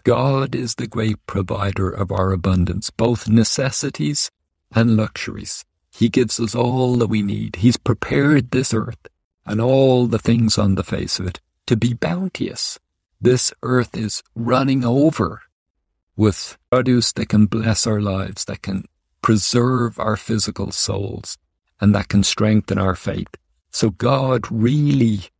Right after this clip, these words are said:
has given us a, a river of truth, a river of knowledge, a river of life. And again, this is temple imagery, the fruit of the tree of life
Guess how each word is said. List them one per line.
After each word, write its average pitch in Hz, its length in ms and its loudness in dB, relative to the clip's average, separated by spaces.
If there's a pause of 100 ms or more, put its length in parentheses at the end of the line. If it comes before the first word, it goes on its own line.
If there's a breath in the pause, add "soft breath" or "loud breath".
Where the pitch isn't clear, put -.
(380)
has 107 240 2
given 117 340 2
us 104 180 -2
a, 110 80 0
a 107 100 2
river 107 460 0
of 95 160 -6
truth, 98 320 0 (160)
a - 20 -6
river 101 380 0
of 98 140 -4
knowledge, 98 580 -2 (100)
a - 80 -6
river 101 440 -2 (240)
of 98 340 -4 (240)
life. 101 540 -2 (120)
And 117 80 4
again, 131 540 4
this 113 220 2
is 110 180 -2
temple 104 480 2 (160)
imagery, 101 600 0 (580)
the 101 100 0
fruit - 720 0 (100)
of 95 240 -2
the 95 80 -2
tree 98 300 0
of 87 160 -2
life - 420 -8